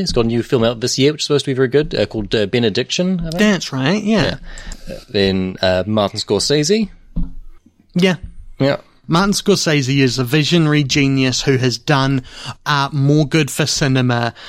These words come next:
Speaker 2: He's in the top five of people who've done good for cinema, and, like, two other of those other spots are the Lumiere brothers, you know?
Speaker 1: <laughs> Yeah.
Speaker 2: But also, uh, his greatest flaw is that he is, uh, his, his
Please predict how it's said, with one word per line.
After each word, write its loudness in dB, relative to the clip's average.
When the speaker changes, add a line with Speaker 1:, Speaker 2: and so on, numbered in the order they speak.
Speaker 2:
He's 2
in 6
the 2
top -2
five 0
of -4
people -2
who've 0
done 2
good 2
for -6
cinema, 0
and, 2
like, -2
two 2
other 2
of 0
those 2
other 0
spots -2
are 2
the -2
Lumiere 2
brothers, -2
you 0
know? 2
Speaker 1:
<laughs> -12
Yeah. 2
Speaker 2:
But 0
also, 2
uh, 0
his 2
greatest 0
flaw 2
is 0
that 0
he 0
is, 4
uh, 2
his, 0
his 0